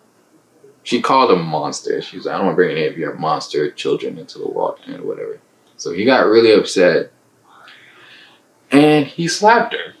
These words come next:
in a very aggressive stand, uh, way. And, uh,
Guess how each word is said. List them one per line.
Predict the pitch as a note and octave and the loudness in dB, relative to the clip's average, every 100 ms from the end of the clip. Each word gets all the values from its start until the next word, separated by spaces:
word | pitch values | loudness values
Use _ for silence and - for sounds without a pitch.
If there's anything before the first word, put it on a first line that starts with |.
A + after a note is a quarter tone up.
| _ _ _ - - - - - - | _ _ _ -20 -18 -16 -16 -16 -14
in | F#2 G2 | -8 -4
a | G2 | 0
very | G#2 A2 A2 | 2 2 2
aggressive | G#2 A2 - A2 | 0 -2 -2 -6
stand, | - B2 B2+ G2+ - - | -6 -6 -6 -6 -10 -12
uh, | |
way. | F#2+ G#2 A2 F2+ E2 - - - _ | -8 -4 -2 -2 -4 -10 -20 -20 _
And, | F2+ F2 F2+ | -12 -8 -6
uh, | F2+ F2 | -6 -6